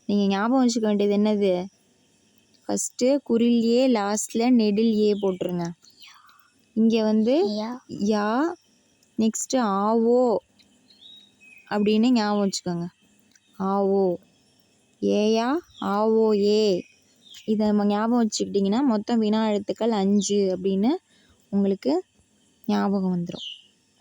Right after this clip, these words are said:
Speaker 1: நெக்ஸ்ட்டு, சரியான விடையை தேர்ந்தெடுத்து எழுது. என் வீடு டேஷ் உள்ளது, அங்கே உள்ளது. தம்பி டேஷ் வா,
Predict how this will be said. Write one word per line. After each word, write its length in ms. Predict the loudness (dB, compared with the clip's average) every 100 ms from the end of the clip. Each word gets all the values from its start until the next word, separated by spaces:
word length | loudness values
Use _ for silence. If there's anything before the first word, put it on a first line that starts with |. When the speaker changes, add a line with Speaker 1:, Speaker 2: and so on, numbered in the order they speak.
| _ _ _ _ _
Speaker 1:
நெக்ஸ்ட்டு, 440 | -4 -2 -6 -4 -6 -6 _ _ _ _ _
சரியான 540 | -8 -2 0 2 2 2
விடையை 320 | 2 2 2
தேர்ந்தெடுத்து 640 | 2 2 2 2 0 0 0
எழுது. 420 | 0 0 -4 -6 -12 _ -20 _ _ _ _ _ _ -20 _
என் 240 | -2 2 2
வீடு 360 | 2 2 0
டேஷ் 380 | 2 0 -2 -2
உள்ளது, 680 | -2 0 0 0 0 0 -2 -10 -20 _ _ -20 -18 -4
அங்கே 480 | 0 2 2 2
உள்ளது. 640 | 2 2 0 -2 0 -2 -4 -20 _ _ _ _ _ _ _ _ _ _ _ _ _ -16 -16 -18 _ _ -20 -20 -20 _ _ -6
தம்பி 640 | 0 4 4 4 4 4
டேஷ் 400 | 2 0 0 -2 -4
வா, 320 | -4 -4